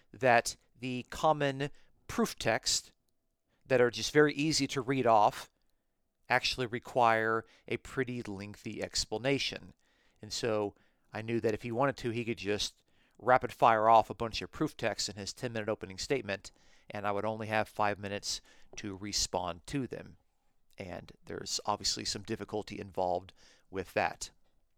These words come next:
In part of my preparation, I watched all of the videos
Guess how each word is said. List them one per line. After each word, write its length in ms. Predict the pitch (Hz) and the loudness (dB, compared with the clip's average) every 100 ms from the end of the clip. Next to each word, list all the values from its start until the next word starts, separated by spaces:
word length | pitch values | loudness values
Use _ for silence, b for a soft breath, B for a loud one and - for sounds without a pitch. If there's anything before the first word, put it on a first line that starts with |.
| _ _ _ _ _ _ - | _ _ _ _ _ _ -16
In 80 | 123 | 2
part 200 | 175 202 | 6 6
of 60 | |
my 80 | 175 | 6
preparation, 800 | - 160 127 123 127 - 85 98 - b b b - | 2 0 2 2 0 -4 -6 -12 -20 b b b -2
I 340 | 110 113 117 - | 0 2 0 -4
watched 520 | 104 107 104 - - - | 2 4 4 0 -6 -18
all 680 | - 143 175 131 92 117 143 _ _ _ _ _ _ _ | 2 10 12 10 8 0 -4 _ _ _ _ _ _ _
of 160 | 131 135 | 2 2
the 100 | 135 | 2
videos 800 | 120 143 107 92 95 120 - | 4 4 4 0 -4 -2 0